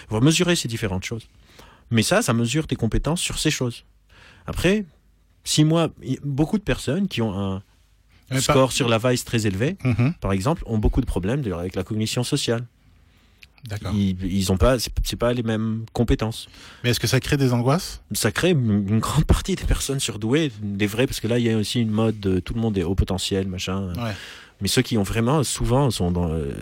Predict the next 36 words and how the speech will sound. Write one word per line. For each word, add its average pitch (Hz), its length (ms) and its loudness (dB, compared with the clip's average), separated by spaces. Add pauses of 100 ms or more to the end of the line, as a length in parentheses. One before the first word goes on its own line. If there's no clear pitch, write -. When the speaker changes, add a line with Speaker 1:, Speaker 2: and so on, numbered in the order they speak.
(120)
Speaker 1:
souffrent - 380 0
pas 110 100 2
mal, 156 240 2
hein. 147 100 -4 (260)
Speaker 2:
C'est - 140 -8
quoi 151 140 0
cette - 260 -6
histoire 123 240 -2
de 120 100 0
mode 113 380 4
de 104 180 2
haut 113 100 2
potentiel ? 110 540 0
Speaker 1:
Il 98 80 -2
y 107 40 2
a, 120 160 4
il 104 60 2
y 113 60 4
a 117 60 4
en 113 60 2
fait 113 260 0
deux, 101 320 2
c'est - 120 0
un 87 100 2
secret, 101 360 0
il 120 60 0
faut - 80 -6
pas 95 120 -4
le 98 100 0
dire. 101 180 -4 (160)
Speaker 2:
Ouais. 110 180 2 (360)
Speaker 1:
Donc, - 260 -4
ça - 160 0
reste 104 240 0
entre 98 220 2
nous. 104 160 0